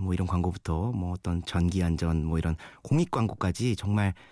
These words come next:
다양-, 다양한 곳에서 제가 랩으로 목소리를 삽입했던 그런 기억이 있네요. 그때 당시에 제가 했던 좀 유명한 공익 광고가 있었는데, 그게 이제 뭐 방송에도 정말 많이 나왔고요. 극장에도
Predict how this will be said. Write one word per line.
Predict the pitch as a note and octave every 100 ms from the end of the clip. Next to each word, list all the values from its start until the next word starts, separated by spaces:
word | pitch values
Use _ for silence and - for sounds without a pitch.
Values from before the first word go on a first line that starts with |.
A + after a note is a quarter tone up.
| -
다양-, | - G2+ C3+ C#3+ C#3
다양한 | - G#2+ C3+ D3
곳에서 | C3 B2+ A#2+ A#2
제가 | G#2 G2+
랩으로 | F#2+ G2 G#2 G#2 G2+ F#2
목소리를 | F2+ A#2 A2 G2 G#2+
삽입했던 | G2+ C3 C3+ A2 - G2
그런 | F2+ F2+
기억이 | F#2+ F#2 F2+
있네요. | D#2+ D#2 D#2 - - - - - -
그때 | A#2+ D#3
당시에 | D3+ C#3+ C#3+
제가 | B2+ B2 A#2+ A#2+ A#2+
했던 | A#2+ - B2 A2+ A2+
좀 | G#2+ G2 -
유명한 | B2 F3+ F#3 D#3
공익 | A#2+ C3
광고가 | B2+ A#2+ A2
있었는데, | F2+ F2+ F2+ B2+ G#2+ F#2
그게 | - G#2
이제 | F#2 F#2 F2+
뭐 | F2 E2+ F2 _ _ _ _ _ _ _ _ _ _ _ _ -
방송에도 | A2+ C#3 F#3 E3+ C3 B2
정말 | G#2 B2
많이 | F#2+ F2+
나왔고요. | F2 E2+ G2+ G#2+ E2+ -
극장에도 | B2+ B2 - F#3+ D#3+ G2+ F#2+ E2+